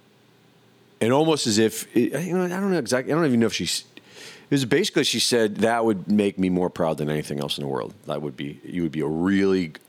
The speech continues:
good boy <laughs> if you would sacrifice yourself for all of humanity." So I think that story right there illustrates a little bit of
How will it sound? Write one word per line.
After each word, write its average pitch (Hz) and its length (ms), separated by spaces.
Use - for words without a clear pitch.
good 87 340
boy 80 400
<laughs> - 1400
if 87 100
you 98 140
would 90 120
sacrifice 107 640
yourself 85 320
for 82 160
all 78 140
of 67 80
humanity." 69 400
So 143 280
I 143 100
think 160 140
that 139 160
story 123 240
right 110 200
there 110 220
illustrates 107 440
a 98 40
little 107 200
bit 95 180
of 85 160